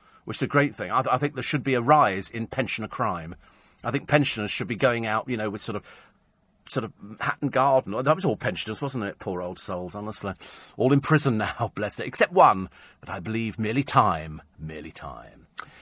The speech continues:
And, uh, have you ever thought of doing voiceovers? I, uh, do voiceovers, Zippy. <laughs> God,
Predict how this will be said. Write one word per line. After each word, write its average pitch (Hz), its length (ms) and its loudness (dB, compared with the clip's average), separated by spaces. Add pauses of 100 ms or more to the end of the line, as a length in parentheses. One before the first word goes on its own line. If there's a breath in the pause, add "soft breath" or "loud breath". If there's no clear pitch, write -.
(260 loud breath)
And, 113 600 -2
uh, 113 260 0
have 139 140 -4
you 160 40 -2
ever 165 120 -2
thought 151 160 0
of 131 80 -4
doing 135 200 2
voiceovers? 95 680 -4 (320 loud breath)
I, 135 140 -4
uh, 131 540 -4
do 160 300 2
voiceovers, 101 760 -2
Zippy. 92 520 -10 (340 loud breath)
<laughs> - 60 -18 (880 loud breath)
God, - 440 -14